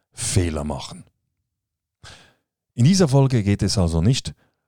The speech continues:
um die Fehler, die wir machen, sondern um die Fehler, die die anderen machen. Und vor allem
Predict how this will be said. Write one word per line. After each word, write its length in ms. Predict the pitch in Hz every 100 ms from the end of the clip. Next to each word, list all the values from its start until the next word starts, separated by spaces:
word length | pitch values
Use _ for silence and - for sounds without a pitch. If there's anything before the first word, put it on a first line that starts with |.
| _ _ -
um 280 | 104 87 80
die 140 | 85
Fehler, 480 | - 90 82 78 71
die 360 | 90 73 65
wir 240 | 78 131 160
machen, 520 | 85 69 - 127 - _ _ _ _ _ _ _ _ _ _ _
sondern 500 | - 87 78 80 113 - _ _ _ _ -
um 140 | 110
die 100 | 139
Fehler, 460 | - 80 80 95 - _ _ _ _ _ _ -
die 100 | 101
die 220 | 127 -
anderen 400 | 92 87 78 76
machen. 380 | 69 65 - - _ _ _ _ _ _ - -
Und 160 | 120
vor 120 | -
allem 300 | 156 190 190